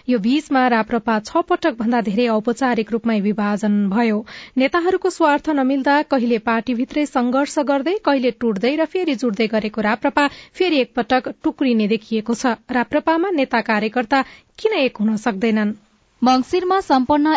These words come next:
Speaker 2: एकता महाधिवेशनमा पराजित भएपछि पूर्व राजा ज्ञानेन्द्र शाहसँग असन्तुष्ट बन्नुभएका पूर्व अध्यक्ष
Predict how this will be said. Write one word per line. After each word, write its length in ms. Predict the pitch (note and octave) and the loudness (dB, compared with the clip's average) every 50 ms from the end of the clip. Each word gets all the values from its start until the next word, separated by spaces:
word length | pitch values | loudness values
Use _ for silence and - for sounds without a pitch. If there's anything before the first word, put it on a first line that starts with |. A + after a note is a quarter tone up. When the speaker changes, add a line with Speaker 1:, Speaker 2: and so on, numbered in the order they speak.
| - - | 0 0
Speaker 2:
एकता 420 | C4 C4+ - D#4+ D#4 - E4 E4 | -2 -2 0 -2 0 0 0 2
महाधिवेशनमा 840 | C#4 B3 B3 B3+ B3+ A3+ C4 A#3 C4+ C#4+ - - D4+ D4 D4 D4+ | 2 2 2 2 0 0 0 0 0 -2 -2 -2 0 0 2 0
पराजित 540 | D#4 - A#3+ A3 A3+ A#3 A3 A#3+ C4+ C#4 A3 | 0 0 0 2 2 2 0 0 -2 -2 -2
भएपछि 680 | G3+ G#3 G#3+ G3 F3+ - F#3 E3+ - - A#3 D4 E4+ - - | -2 -2 -2 -2 -4 -4 -8 -8 -4 -2 -2 -2 -2 -2 -2
पूर्व 260 | B3+ B3+ A3 B3 D#4 | -2 -2 0 0 0
राजा 320 | D#4 D#4+ D#4+ D#4+ - E4 | 2 2 0 0 0 -2
ज्ञानेन्द्र 460 | C#4+ B3 A#3 A3 A3+ C4 C#4 D4+ E4 | 0 0 0 0 2 0 0 -2 -4
शाहसँग 520 | D#4 - C4+ C4 B3+ A#3+ - C4 B3+ A3+ C4 | -6 -4 -4 -4 -4 -4 -2 -2 -2 0 0
असन्तुष्ट 760 | C4+ - - A#3 A#3 - C4+ B3+ A#3+ - D#4+ D#4+ - - D#4+ | 0 0 0 -4 -4 -2 -2 -2 -2 -2 -4 -6 -4 -4 0
बन्नुभएका 600 | A3 A#3 A3+ A3+ A3+ G#3+ B3 A#3+ A#3+ - B3 A#3+ | 0 2 2 2 0 0 -2 -2 0 0 -2 -2
पूर्व 300 | A3+ - C#4+ D4 C#4+ D4 | 0 -2 -4 -2 0 -2
अध्यक्ष 520 | - - A3+ G3+ G#3 G3 F3 - - - | -2 0 -2 -2 -2 -4 -4 -6 -4 0